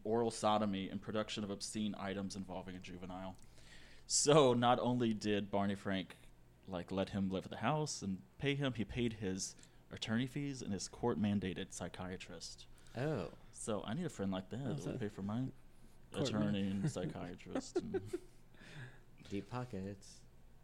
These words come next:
Speaker 1: So they were together for a while until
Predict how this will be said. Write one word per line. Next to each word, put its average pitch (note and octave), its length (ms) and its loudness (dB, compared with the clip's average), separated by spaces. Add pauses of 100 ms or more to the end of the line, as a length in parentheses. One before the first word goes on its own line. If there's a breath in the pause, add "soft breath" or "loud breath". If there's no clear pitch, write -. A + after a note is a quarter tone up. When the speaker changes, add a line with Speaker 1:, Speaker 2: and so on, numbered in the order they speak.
(640)
Speaker 1:
So D#3 240 12
they D3+ 100 12
were D3+ 80 12
together D3+ 280 8
for F#3 100 4
a G3 40 8
while A2+ 540 12
until C3+ 800 8